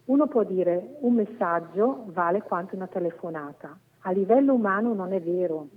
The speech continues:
io, io non mi sento raggiunto, eh, allo, allo stesso modo. E proprio come hai detto, eh, basta un click, ma dentro non ti entra niente.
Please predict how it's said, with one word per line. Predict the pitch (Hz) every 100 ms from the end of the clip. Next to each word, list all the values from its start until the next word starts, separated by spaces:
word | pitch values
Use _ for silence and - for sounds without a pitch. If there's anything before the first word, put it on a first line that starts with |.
| -
io, | 226 233 196 - - _ -
io | 254
non | 233 190
mi | 170
sento | - 226 247 208
raggiunto, | 185 165 165 190 180 - 185 175 175 - _ _
eh, | 202 180 175 180 254 - _ _
allo, | - 202 190
allo | 254 202 202 -
stesso | 185 170 -
modo. | 170 156 156 147 156 160 _ _
E | 220
proprio | 214 247 254 262
come | 233 208
hai | 190
detto, | 170 175 170 - 185 175 254
eh, | 202 175
basta | 196 233 - 214
un | 185
click, | - 202 214 233 - - - _ _ -
ma | 196
dentro | 175 202 247 247 240
non | 190 185
ti | 180
entra | 175 202 180
niente. | 165 170 180 170 165 160